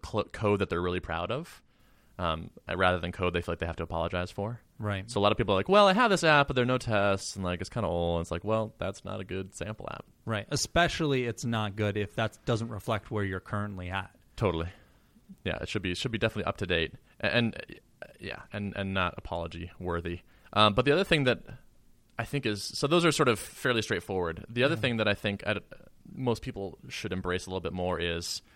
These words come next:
Speaker 1: um, the rifle rather than shotgun approach.
Speaker 2: Mm-hmm.
Speaker 1: Um, so I think it's, it's much easier to get a job at a company if you've decided you really wanna work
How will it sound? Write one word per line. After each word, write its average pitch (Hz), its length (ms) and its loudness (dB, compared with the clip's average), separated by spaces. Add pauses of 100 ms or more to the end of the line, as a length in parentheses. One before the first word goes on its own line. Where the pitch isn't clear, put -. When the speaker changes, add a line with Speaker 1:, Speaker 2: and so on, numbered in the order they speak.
(400)
Speaker 1:
um, 82 360 -8 (280)
the 101 100 -4
rifle 92 440 0
rather 90 260 2
than 85 140 -4
shotgun 90 380 -4
approach. - 520 -6 (220)
Speaker 2:
Mm-hmm. 104 320 -4
Speaker 1:
Um, 87 200 -2
so 110 140 0
I 110 40 2
think 170 200 -2
it's, - 240 -6 (560)
it's 107 160 -6
much 156 180 2
easier 131 140 0
to 113 100 -2
get 104 140 2
a 104 40 2
job 95 280 4
at 92 40 0
a 95 40 0
company 90 420 -2
if 92 140 -6
you've 90 100 -4
decided 95 380 0
you 92 120 -4
really 101 180 -2
wanna 90 200 2
work 87 240 -2